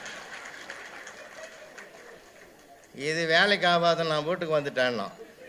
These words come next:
இன்னைக்கும் இப்படி இருக்கிறான்னா கொஞ்சம் யோசனை பண்ணி பாருங்க சார். நெட் சென்டர்ல ஒருத்தன் டிக்கெட் புக் பண்றான் சார்.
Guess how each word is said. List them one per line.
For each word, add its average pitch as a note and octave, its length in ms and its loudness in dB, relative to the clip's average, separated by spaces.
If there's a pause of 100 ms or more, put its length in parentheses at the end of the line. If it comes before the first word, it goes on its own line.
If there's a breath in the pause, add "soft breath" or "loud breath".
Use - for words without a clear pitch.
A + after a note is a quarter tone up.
(840)
இன்னைக்கும் F#3 600 -2
இப்படி E3+ 300 2
இருக்கிறான்னா C#3 640 4 (1500)
கொஞ்சம் D#3+ 200 0
யோசனை F3 380 4
பண்ணி D#3 220 -2
பாருங்க D3+ 480 -6 (960)
சார். F3 480 0 (720)
நெட் F3 360 2
சென்டர்ல G#3 420 6
ஒருத்தன் F#3 340 2
டிக்கெட் F#3+ 400 -2
புக் F3 200 -4
பண்றான் C#3+ 300 0
சார். A2+ 500 0